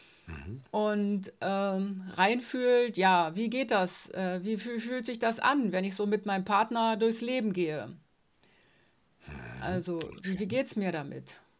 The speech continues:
Speaker 1: Mhm.
Speaker 2: Gehe ich gerne mit ihm durchs Leben? Fühlt sich das gut an, wenn er neben mir geht? Was ist, wenn er stehen bleibt?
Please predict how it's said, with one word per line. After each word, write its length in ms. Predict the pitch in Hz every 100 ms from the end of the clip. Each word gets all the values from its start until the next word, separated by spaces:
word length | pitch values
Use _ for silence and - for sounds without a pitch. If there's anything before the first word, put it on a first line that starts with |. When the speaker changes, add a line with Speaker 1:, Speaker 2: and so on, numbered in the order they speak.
| _ _ _ _ _ _ _ _ _
Speaker 1:
Mhm. 600 | 76 67 65 62 78 113 - _ _
Speaker 2:
Gehe 160 | 190 196
ich 120 | 185
gerne 260 | 240 262 247
mit 160 | 233
ihm 220 | - 240 226
durchs 240 | 226 226
Leben? 1000 | 233 233 226 226 220 220 220 220 - -
Fühlt 220 | - 214 196
sich 80 |
das 200 | 190 185
gut 180 | 269 277
an, 180 | 233 226
wenn 120 | 220
er 80 | 214
neben 280 | 226 254 240
mir 140 | 233
geht? 500 | 220 220 226 226 220 175
Was 160 | 185
ist, 180 | - 190
wenn 100 | 190
er 80 | 185
stehen 460 | 185 - 226 247 233
bleibt? 720 | 226 220 220 220 220 -